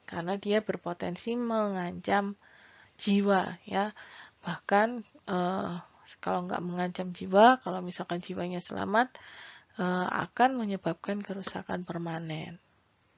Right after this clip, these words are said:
Kemudian yang kedua ada moderate. Nah, kalau moderate,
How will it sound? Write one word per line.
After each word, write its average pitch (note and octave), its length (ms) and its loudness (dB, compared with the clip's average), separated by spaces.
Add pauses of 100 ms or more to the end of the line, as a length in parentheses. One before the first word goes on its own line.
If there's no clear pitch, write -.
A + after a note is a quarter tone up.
(520)
Kemudian G3+ 560 6
yang A3+ 160 4
kedua G#3 560 10
ada G3 160 0
moderate. F#3+ 640 2 (240)
Nah, F3+ 320 -4
kalau G3+ 160 -4
moderate, F#3+ 560 2